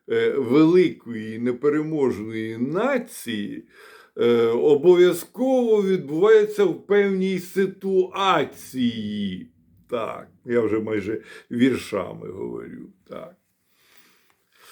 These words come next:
Ну, перша умова потрібна. Це наявність війни. Як глибокої кризи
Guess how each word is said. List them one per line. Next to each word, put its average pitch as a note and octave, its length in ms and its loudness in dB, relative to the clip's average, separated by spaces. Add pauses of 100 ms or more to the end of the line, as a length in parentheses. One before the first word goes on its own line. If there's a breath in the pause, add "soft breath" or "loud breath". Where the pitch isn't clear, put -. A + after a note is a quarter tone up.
(760 loud breath)
Ну, C4 160 2
перша A3+ 360 6
умова A#2 880 -4 (1600)
потрібна. G#2 800 -2 (440)
Це A#3 460 2
наявність D#3 640 -2
війни. G#2+ 580 -10 (1400)
Як G#2+ 260 6
глибокої E3+ 960 -2 (360)
кризи D3 800 0